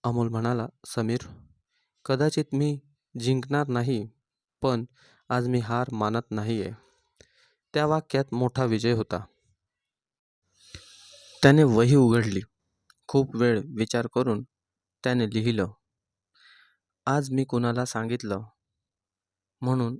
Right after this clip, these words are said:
आज मी जिवंत आहे." मी मान खाली घातली. डोळे ओले झाले. अमोल उठला, स्विचकडे गेला, दिवा बंद केला. खोली अंधारात गेली.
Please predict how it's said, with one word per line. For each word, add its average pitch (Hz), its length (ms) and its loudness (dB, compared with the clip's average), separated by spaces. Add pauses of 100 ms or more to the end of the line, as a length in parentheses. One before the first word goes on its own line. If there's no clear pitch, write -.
आज 113 280 -4
मी 117 160 -4
जिवंत 107 400 -6 (140)
आहे." 101 240 -12 (1000)
मी 143 120 2
मान 143 320 2
खाली 120 260 -4
घातली. 120 380 -4 (1600)
डोळे 117 300 0 (120)
ओले 113 240 0
झाले. 98 260 -4 (1700)
अमोल 131 280 2
उठला, 120 480 -4 (360)
स्विचकडे 120 600 -4
गेला, 107 340 -6 (480)
दिवा 120 280 0
बंद 110 280 -2
केला. 92 280 -4 (640)
खोली 120 320 -2 (100)
अंधारात 110 420 -2 (200)
गेली. 104 280 -4